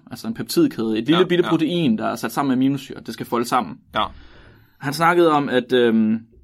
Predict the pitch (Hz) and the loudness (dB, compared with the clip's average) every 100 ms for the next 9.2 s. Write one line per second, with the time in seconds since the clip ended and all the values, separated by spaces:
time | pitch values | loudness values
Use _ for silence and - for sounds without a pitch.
0 | _ _ _ - 135 127 165 156 156 170 | _ _ _ -8 -6 0 0 2 0 0
1 | 127 113 147 139 135 135 127 135 131 113 | -4 -2 -2 0 -2 -4 -4 -2 0 -2
2 | - - - 117 123 139 120 107 107 107 | -6 -14 -8 -2 2 2 2 0 -2 -2
3 | 113 117 123 - _ _ _ _ _ _ | -2 0 -4 -6 _ _ _ _ _ _
4 | _ - 135 131 123 160 151 135 156 175 | _ -4 0 2 0 0 2 2 2 4
5 | 190 160 131 190 165 123 127 131 135 127 | 2 2 -2 0 0 0 0 -2 -6 -6
6 | 123 127 131 143 160 107 - _ - - | -4 -4 -4 -8 -8 -10 -14 _ -10 -8
7 | - 117 202 165 104 120 127 131 127 143 | -6 -4 -2 -2 -4 -6 -4 -4 -4 -6
8 | - 113 - _ _ _ - 165 165 160 | -4 -6 -6 _ _ _ -2 2 4 2
9 | 175 170 | 0 -2